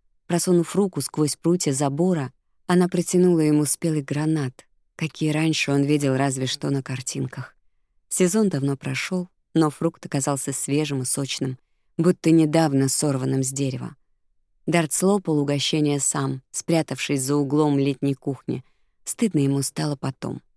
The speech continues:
но в момент, когда на языке таяла сладкая мякоть, а липкие от сока пальцы жадно выковыривали зёрна, он совершенно точно не хотел делиться тем, что предназначалось ему. Странное дело. Вкус гранатовых зёрен,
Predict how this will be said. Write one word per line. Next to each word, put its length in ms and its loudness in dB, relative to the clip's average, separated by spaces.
но 100 2
в 60 0
момент, 480 4
когда 320 -2
на 160 2
языке 420 -2
таяла 400 -4
сладкая 560 -6
мякоть, 640 -4
а 100 0
липкие 520 2
от 80 -4
сока 360 0
пальцы 500 -2
жадно 680 -2
выковыривали 640 2
зёрна, 640 -2
он 120 -2
совершенно 560 2
точно 440 0
не 120 4
хотел 340 -2
делиться 440 -2
тем, 320 0
что 280 2
предназначалось 920 0
ему. 280 -4
Странное 560 0
дело. 420 -4
Вкус 500 0
гранатовых 580 0
зёрен, 460 0